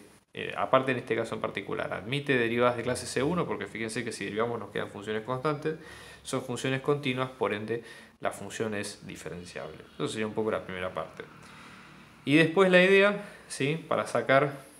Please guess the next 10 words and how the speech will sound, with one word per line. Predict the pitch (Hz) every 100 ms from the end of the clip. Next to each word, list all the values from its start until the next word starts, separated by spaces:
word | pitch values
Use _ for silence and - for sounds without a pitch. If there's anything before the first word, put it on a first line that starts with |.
| - _ _ _
ya | - 135
lo | 135
mismo | 147 135
lo | 123
dice | 127 120
el |
vector, | 113 113 165 95
¿sí? | 107
Para | - 107
sacar | - 113 131 104 - -